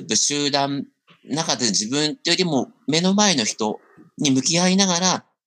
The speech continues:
できることをやっていくっていう部分に完全にシフトをしてきたという、うん、今の心境ですね。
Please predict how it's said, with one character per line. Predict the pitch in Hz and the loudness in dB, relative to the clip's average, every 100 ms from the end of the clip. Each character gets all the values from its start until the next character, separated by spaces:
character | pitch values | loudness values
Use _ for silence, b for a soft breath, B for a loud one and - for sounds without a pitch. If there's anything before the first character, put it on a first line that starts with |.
| _ - | _ -6
で | - | 0
き | 196 | 0
る | 185 | 0
こ | 143 | -2
と | 190 | -2
を | 113 | -2
や | 110 | -2
っ | - | -4
て | 156 | -4
い | |
く | 202 | -4
っ | 196 _ _ - | -4 _ _ -2
て | 190 | 0
い | 196 | 2
う | 196 | 0
部 | 226 | -2
分 | 196 143 | 0 0
に | 104 | 0
完 | - 127 123 | 0 -2 0
全 | 127 | 0
に | 123 | 0
シ | - | -2
フ | 139 - | -4 -8
ト | 107 | -6
を | |
し | - | -4
て | 104 | -4
き | - | -4
た | - 82 - - _ _ 160 - 165 | -4 -6 -8 -16 _ _ -18 -8 -2
と | |
い | 185 208 214 190 | 2 2 2 0
う、 | - - - | -4 -10 0
う | |
ん、 | 143 110 | 2 4
今 | 120 131 | 4 2
の | 110 | 2
心 | 92 - 107 101 _ - | 0 0 -2 -6 _ -6
境 | - 98 98 92 | -2 0 -2 -2
で | 95 | -4
す | - 92 | -4 -6
ね。 | 90 | -6